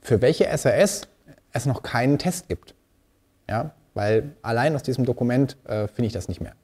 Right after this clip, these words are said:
Dafür gibt's natürlich auch Tooling, ja, also für dieses Tracing gibt's spezielles Tooling, was ich einsetzen kann, ähm, jenseits von Excel. Ähm, ja, Versionierung, äh, ganz wichtig. Wir,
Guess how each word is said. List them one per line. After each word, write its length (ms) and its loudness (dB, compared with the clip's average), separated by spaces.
Dafür 160 8
gibt's 140 6
natürlich 280 2
auch 160 6
Tooling, 600 6
ja, 240 2
also 160 0
für 180 2
dieses 320 2
Tracing 520 4
gibt's 200 -4
spezielles 460 -4
Tooling, 400 6
was 100 0
ich 140 -4
einsetzen 420 0
kann, 260 2
ähm, 480 2
jenseits 380 4
von 100 -6
Excel. 260 -10
Ähm, 540 8
ja, 280 2
Versionierung, 640 8
äh, 240 6
ganz 260 2
wichtig. 460 4
Wir, 600 6